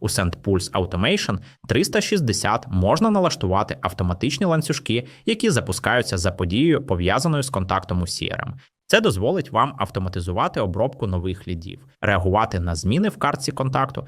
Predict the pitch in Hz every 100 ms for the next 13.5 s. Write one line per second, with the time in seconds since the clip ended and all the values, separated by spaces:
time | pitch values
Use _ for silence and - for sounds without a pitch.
0 | - - 233 208 104 - 101 87 - 87
1 | 85 120 170 - 85 85 135 135 - -
2 | 90 85 82 82 85 - - - - -
3 | - - 190 190 151 143 - - 104 110
4 | 95 92 87 82 87 - 185 - 95 90
5 | 104 151 175 135 120 143 139 92 87 -
6 | 90 110 - - 135 107 82 - - -
7 | _ - 92 90 98 90 85 - 110 156
8 | - - 90 87 85 95 175 180 151 139
9 | 135 139 - 131 135 - - 98 104 107
10 | 95 95 90 87 - 92 90 113 160 -
11 | 90 82 95 - 90 87 85 - 85 -
12 | - - - - - 113 160 - 113 -
13 | 92 87 - - -